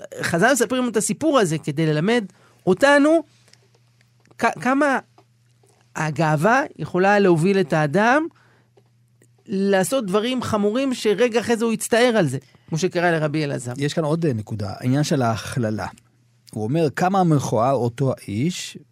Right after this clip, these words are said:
Speaker 2: הוא בכלל לא מדבר אליו. "אותו האיש, זה לא אתה." ויתרה מזה, הוא גם אומר, "שמא כל בני עירך מכוערים כמותך", הוא מיד מכליל פה את כולם, והחוסר התייחסות לאדם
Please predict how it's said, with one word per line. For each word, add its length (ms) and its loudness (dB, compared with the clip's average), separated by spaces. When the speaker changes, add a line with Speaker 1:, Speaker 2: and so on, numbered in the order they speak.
Speaker 2:
הוא 300 -8
בכלל 180 -10
לא 120 -6
מדבר 500 -8
אליו. 380 -4
"אותו 400 0
האיש, 680 -6
זה 160 -16
לא 440 -4
אתה." 340 -4
ויתרה 440 -4
מזה, 220 0
הוא 140 0
גם 120 0
אומר, 260 -2
"שמא 380 -2
כל 320 2
בני 260 2
עירך 360 2
מכוערים 760 0
כמותך", 420 -8
הוא 180 -6
מיד 260 -4
מכליל 500 -6
פה 140 -4
את 80 -6
כולם, 480 -8
והחוסר 1200 -10
התייחסות 600 -6
לאדם 640 -6